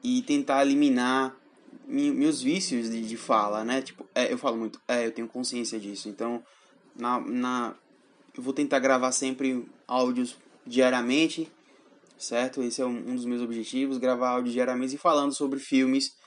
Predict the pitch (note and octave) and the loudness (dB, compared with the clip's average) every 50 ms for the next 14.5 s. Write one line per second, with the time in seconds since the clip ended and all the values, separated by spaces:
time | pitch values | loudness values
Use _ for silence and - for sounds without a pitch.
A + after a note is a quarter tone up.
0 | - _ _ _ _ - B2+ B2 - C3+ C3 B2+ B2+ B2+ B2+ B2 - C#3 B2+ A#2+ | -20 _ _ _ _ -10 -8 -2 0 2 2 2 2 0 -2 -4 -4 -4 -4 -2
1 | B2 C3 B2+ - B2 A#2+ A#2+ A#2+ A#2+ A#2+ A#2+ - - - B2 A#2 A#2+ A#2+ B2 B2 | -2 -4 -4 -4 -4 -2 -2 -2 -2 -4 -6 -8 -6 -6 -4 -2 -2 0 0 -2
2 | A#2+ A#2 - _ _ _ _ _ _ _ _ _ B2+ B2+ C3+ C3+ C3 C3 C3 - | -2 -4 -8 _ _ _ _ _ _ _ _ _ 2 4 4 6 6 4 0 -2
3 | B2+ B2 B2+ B2+ B2+ B2 B2 - - - - - - _ _ _ _ _ _ - | 0 4 6 8 8 6 4 -2 -8 -14 -20 -20 -20 _ _ _ _ _ _ -18
4 | C#3+ - D#3 C#3+ B2+ A2 G2+ G2+ G2 - - - - C3+ C#3 C#3+ C3+ B2 A#2+ A#2 | -6 0 2 4 4 2 0 -2 -6 -14 -14 -4 0 2 4 4 4 2 0 -2
5 | A2+ A2 G#2+ - - - _ _ _ _ _ - C3 A2+ A2 - A#2 B2+ D3 C#3+ | -4 -4 -4 -6 -10 -12 _ _ _ _ _ -8 -6 -6 -4 -2 0 0 0 0
6 | B2 - - A2 - - G#2 G2+ G#2 G#2+ A#2 B2 C3 C3 C3 C3+ C3+ - _ _ | -2 -4 -8 -14 -12 -10 -8 -8 -6 -4 -4 -2 -2 -2 -2 -4 -6 -10 _ _
7 | _ _ _ _ - - - - - - - A#2+ B2 C3 C3+ C3 C3+ C3 B2 - | _ _ _ _ -20 -20 -12 -8 -6 -2 2 4 4 6 6 4 4 2 -2 -4
8 | - - - _ - - _ - - D3 D3 - A#2+ G2 F#2+ - _ _ - - | -10 -14 -18 _ -20 -20 _ -10 -8 -8 -6 -6 -6 -8 -10 -12 _ _ -20 -20
9 | - _ _ _ - A2 A#2 B2+ B2 - - B2+ B2+ C3 B2+ - C3 B2 A#2+ B2 | -20 _ _ _ -4 -2 -2 -2 -2 -2 -4 -2 -2 -2 -2 -2 -2 -2 0 0
10 | B2+ A#2 B2 A#2+ B2 C3+ B2 - - A#2 A#2 B2 B2 A#2+ A#2+ B2 B2+ B2+ B2 A#2 | 0 -2 -2 0 0 0 0 -2 -4 -4 -2 -2 -2 -2 -2 0 0 2 2 2
11 | A#2 A#2 - B2 B2 B2 - A#2+ - - A#2+ A#2+ A#2 A#2 A#2 A2+ A#2 A#2 - - | 0 0 -2 -4 -6 -4 -4 -6 -6 -4 -4 -2 -2 -2 -2 -4 -4 -4 -4 -6
12 | A2+ A2+ A2+ A2 - - A2+ A2 A2+ A2+ A#2 A#2 A#2+ A#2+ A#2+ - - - _ _ | -4 -4 -4 -4 -2 -2 0 0 0 0 0 -2 -4 -6 -8 -10 -14 -20 _ _
13 | _ _ - A#2 A#2+ A#2+ A#2+ A#2 A#2 A#2 A#2+ A#2+ B2 A#2+ A#2+ A#2+ A#2 A#2 A2+ - | _ _ -6 -2 0 2 2 2 2 2 0 0 -2 -2 -2 0 0 -2 -2 -2
14 | - A2+ A2 A#2 B2 B2+ B2+ C3 - | 0 0 2 2 2 2 0 -2 -6